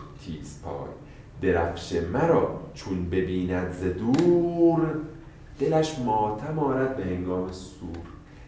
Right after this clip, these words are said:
درفش در واقع چی بوده؟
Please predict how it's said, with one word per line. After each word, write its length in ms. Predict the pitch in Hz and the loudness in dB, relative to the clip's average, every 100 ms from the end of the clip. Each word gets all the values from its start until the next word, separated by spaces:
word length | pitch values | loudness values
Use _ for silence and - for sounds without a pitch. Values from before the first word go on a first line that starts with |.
| - - | -20 0
درفش 760 | 135 180 185 135 - - - - - - - - - - - | 2 4 4 0 -4 -10 -14 -18 -20 -20 -20 -20 -20 -18 -8
در 220 | 107 113 | -4 -2
واقع 360 | 113 110 143 147 | 0 0 0 -4
چی 200 | 151 127 | -4 -4
بوده؟ 460 | 101 95 98 98 | -2 -2 -2 -4